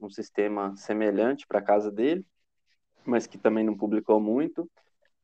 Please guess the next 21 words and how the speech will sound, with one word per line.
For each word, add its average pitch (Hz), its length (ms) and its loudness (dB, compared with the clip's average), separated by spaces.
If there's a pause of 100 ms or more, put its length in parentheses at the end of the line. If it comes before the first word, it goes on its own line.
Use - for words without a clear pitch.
(140)
E 113 160 4
aí 113 220 8
depois 127 640 6
a, 135 360 10 (380)
veio 117 540 6
a, 101 340 2
a 98 40 2
Google 117 600 4
e 104 140 4
essas 104 340 0
outras 104 280 -6
companhias 117 800 0
introduzindo 131 960 0
essa 117 320 -2
inteligência 113 500 -6
artificial 110 480 2
com 131 180 -8
comando 131 440 -2
de 131 100 -12
voz, 95 400 2
né? 135 160 -10